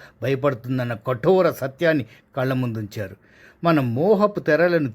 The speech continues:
చీల్చేందుకు వారు విసిరిన అక్షర తూణీరాలివి. అలాగని భార్యపై భర్త,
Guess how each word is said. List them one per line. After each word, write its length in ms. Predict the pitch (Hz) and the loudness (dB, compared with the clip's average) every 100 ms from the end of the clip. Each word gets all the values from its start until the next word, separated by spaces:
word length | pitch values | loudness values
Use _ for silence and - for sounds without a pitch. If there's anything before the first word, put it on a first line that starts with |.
| - | -2
చీల్చేందుకు 500 | 165 165 170 147 127 | -2 0 0 0 -2
వారు 260 | 131 131 | 0 0
విసిరిన 540 | 120 120 127 156 151 131 - | -2 -4 -2 0 2 -2 -4
అక్షర 460 | 135 - - 170 143 | -8 -8 -2 0 0
తూణీరాలివి. 1120 | 113 - 160 170 175 170 143 131 120 107 101 - _ _ _ _ _ _ | -4 -6 -2 0 2 2 2 0 -2 -10 -14 -18 _ _ _ _ _ _
అలాగని 440 | 131 147 139 143 190 | 2 4 4 4 2
భార్యపై 600 | 127 101 139 185 175 175 | -2 -2 0 0 2 2
భర్త, 520 | 117 131 127 156 160 | 2 -4 2 4 2